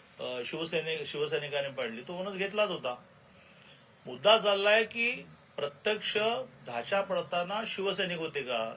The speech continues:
तर ते शिवसैनिक, नॉन शिवसैनिक असे कोणी नव्हते. ही प्रामुख्याने हिंदूंनी पाडली आणि नेतृत्व असेल तर ते विश्व हिंदू परिषद होतं. हा माझा म्हणण्याचा मुद्दा होता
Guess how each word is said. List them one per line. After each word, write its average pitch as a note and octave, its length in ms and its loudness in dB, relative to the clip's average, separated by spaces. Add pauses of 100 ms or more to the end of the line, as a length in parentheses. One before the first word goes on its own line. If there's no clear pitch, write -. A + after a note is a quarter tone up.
तर F#3+ 60 -8
ते C4+ 200 -6
शिवसैनिक, A3 720 4
नॉन G3 220 0
शिवसैनिक F#3+ 520 -6
असे F#3 160 -6
कोणी G#3+ 200 -4
नव्हते. - 560 -2 (640)
ही F#3 60 -4
प्रामुख्याने F#3+ 520 0
हिंदूंनी F3+ 540 2
पाडली D#3 360 0
आणि F#3 220 0
नेतृत्व F3+ 580 -2
असेल D3+ 280 -2
तर F#3 40 -8
ते A3+ 200 -2 (320)
विश्व E3+ 220 -2
हिंदू F3+ 200 2
परिषद D3 320 -4
होतं. C#3 320 -2
हा D#3 220 0
माझा D#3 220 -2
म्हणण्याचा C3+ 400 -6
मुद्दा B2 260 -4
होता A#2+ 340 0